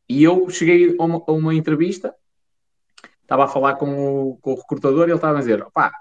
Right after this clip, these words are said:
se passares, nós vamos entrar em contacto contigo. Se não passares,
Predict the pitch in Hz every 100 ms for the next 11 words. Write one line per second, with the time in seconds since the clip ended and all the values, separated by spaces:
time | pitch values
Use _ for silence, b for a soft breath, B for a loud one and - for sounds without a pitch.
0 | _ _ _ _ - - 160 147 123 107
1 | 101 - _ _ _ _ _ 131 127 180
2 | 208 - - 143 147 151 147 147 147 151
3 | 147 - 147 110 - 135 151 135 104